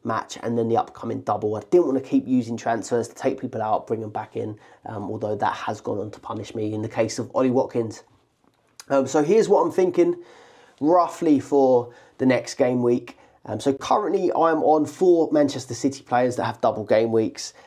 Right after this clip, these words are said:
Uh, so four doublers. I've got Jota and Núñez against Burnley. I'm feeling confident with those guys.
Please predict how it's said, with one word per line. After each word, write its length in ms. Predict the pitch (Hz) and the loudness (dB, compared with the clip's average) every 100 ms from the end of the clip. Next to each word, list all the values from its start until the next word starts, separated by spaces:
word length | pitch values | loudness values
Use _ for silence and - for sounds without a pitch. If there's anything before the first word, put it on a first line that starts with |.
| _ _ | _ _
Uh, 120 | - | -14
so 160 | 104 110 | -12 -12
four 360 | - 147 135 123 | -4 2 2 2
doublers. 540 | 117 113 117 113 - - - _ | 0 2 0 0 -4 -18 -20 _
I've 100 | - | -8
got 180 | 110 - | -6 0
Jota 320 | - 202 - - | 2 2 0 0
and 220 | 175 180 | 0 4
Núñez 300 | 175 180 175 | 6 4 2
against 280 | 156 - - | 0 -2 2
Burnley. 360 | 156 156 156 | 4 4 4
I'm 100 | 143 | 2
feeling 320 | 123 151 139 | 2 2 4
confident 480 | 120 135 117 - 123 | 2 -2 -4 -4 -6
with 80 | 117 | -2
those 260 | 117 120 117 | 0 0 0
guys. 460 | 117 113 110 - | 0 0 0 -6